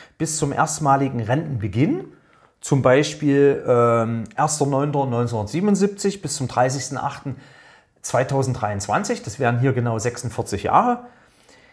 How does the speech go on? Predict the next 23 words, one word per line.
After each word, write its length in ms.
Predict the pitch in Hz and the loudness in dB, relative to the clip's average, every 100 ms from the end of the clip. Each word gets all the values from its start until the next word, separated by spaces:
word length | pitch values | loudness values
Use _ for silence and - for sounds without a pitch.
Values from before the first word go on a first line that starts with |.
| _ _ _ _ _ - | _ _ _ _ _ 0
Da 100 | 120 | 2
denken 320 | 151 180 160 | 2 0 2
ja 140 | 160 | 2
dann 220 | 156 143 143 | 4 2 0
viele, 340 | - 170 - | 0 2 2
aha, 240 | 107 160 | 2 2
wenn 120 | 196 147 | 2 0
ich 120 | - | 0
sechsundvierzig 580 | 151 - 151 147 143 123 | -4 -2 -4 -2 -4 2
Jahre 280 | 135 127 | 4 2
Zeitraum, 520 | - 143 127 - 127 120 | 0 -2 -2 2 2 2
äh, 40 | |
absolviert 880 | - 123 113 127 127 143 104 160 175 | -4 -2 -2 -2 -2 -2 0 0 0
habe, 200 | 175 165 | 0 2
habe 140 | 135 | 2
ich 80 | 135 | 2
dann 160 | 135 120 | -2 -2
auch 140 | 117 | -2
die 120 | - | -4
fünfundvierzig 640 | - 147 147 127 127 - - | -4 -2 -2 -2 -6 -6 -2
Jahre 260 | 107 98 | -2 0
Wartezeit 440 | 101 185 185 180 175 | 2 2 0 -6 -6
erreicht. 320 | 151 156 151 | -4 -4 -6